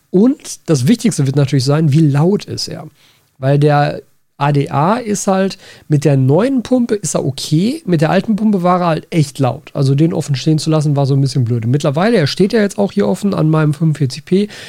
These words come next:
ist das echt völlig vertretbar. Also wenn ich am Schreibtisch sitze, das sind zwei Meter, zweieinhalb Meter Luftlinie vielleicht, dann nehme ich den nicht wahr, weil andere Sachen hier im Raum, hier im Raum lauter sind.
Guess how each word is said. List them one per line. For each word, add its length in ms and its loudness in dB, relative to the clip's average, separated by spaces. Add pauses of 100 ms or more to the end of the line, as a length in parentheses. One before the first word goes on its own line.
(200)
ist 160 0
das 140 0
echt 180 0
völlig 300 0
vertretbar. 480 -2
Also 180 -2
wenn 120 2
ich 100 -4
am 80 -2
Schreibtisch 400 -2
sitze, 240 -2
das 160 0
sind 240 -2 (920)
zwei 580 -2
Meter, 520 2
zweieinhalb 460 0
Meter 200 0
Luftlinie 540 0
vielleicht, 420 -2 (180)
dann 140 2
nehme 220 4
ich 80 0
den 160 0
nicht 260 -4
wahr, 320 0 (320)
weil 220 -2
andere 260 2
Sachen 300 -2
hier 80 0
im 100 0
Raum, 300 -2 (260)
hier 100 0
im 100 2
Raum 220 -2
lauter 360 0
sind. 340 0